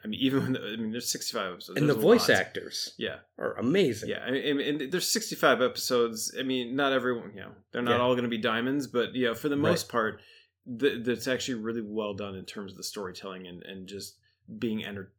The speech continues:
Speaker 1: good entertainment.
Speaker 2: Yeah.
Speaker 1: Season three is, I, I, I fought through that one.
Speaker 2: <laughs>
Speaker 1: I, I really, I wanted to like it. And like I said, I didn't really remember it,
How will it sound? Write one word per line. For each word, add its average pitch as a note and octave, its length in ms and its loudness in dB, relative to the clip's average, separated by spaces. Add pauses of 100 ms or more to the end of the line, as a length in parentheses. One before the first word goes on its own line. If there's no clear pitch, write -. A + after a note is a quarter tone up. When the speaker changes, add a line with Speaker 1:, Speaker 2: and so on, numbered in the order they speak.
Speaker 1:
good A#2+ 160 -4
entertainment. F#2+ 680 -10 (160)
Speaker 2:
Yeah. F#2 200 -4 (100)
Speaker 1:
Season D3 460 2
three A#2+ 640 -2
is, F#2+ 480 -10 (1600)
I, - 380 -8 (540)
I, - 80 -6
I - 20 -8
fought - 600 -6
through F#2+ 160 -12
that F2 200 -10
one. D2+ 100 -6 (220)
Speaker 2:
<laughs> F3+ 180 6
Speaker 1:
I, C3 160 6
I B2 120 4
really, B2+ 440 4 (840)
I B2+ 100 4
wanted C#3+ 460 10
to B2+ 140 -2
like A#2+ 240 4
it. A#2+ 160 -2 (500)
And G#2+ 540 -2 (140)
like A#2 140 -4
I - 20 -6
said, A2 200 0
I A#2 100 2
didn't C3 240 4
really B2 240 2
remember A2 500 0
it, A2+ 100 0